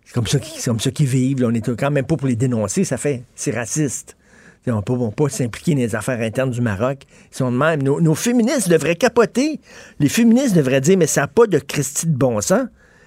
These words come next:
Qu'est-ce qui se passe là ? » Surtout que le taux de violence conjugale au Maroc est extrêmement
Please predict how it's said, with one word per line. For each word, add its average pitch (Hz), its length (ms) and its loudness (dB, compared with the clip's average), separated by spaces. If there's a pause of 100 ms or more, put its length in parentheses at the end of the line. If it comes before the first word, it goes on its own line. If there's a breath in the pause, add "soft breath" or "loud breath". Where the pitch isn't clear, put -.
(140 soft breath)
Qu'est-ce 160 220 0
qui - 120 -4
se - 80 -4
passe 139 340 0
là ? » 208 140 6
Surtout - 340 -6
que 175 120 2
le 127 140 4
taux 208 220 0
de 139 100 4
violence 135 380 0
conjugale 135 380 0
au 151 80 4
Maroc 127 340 0
est 127 140 -8
extrêmement 175 960 0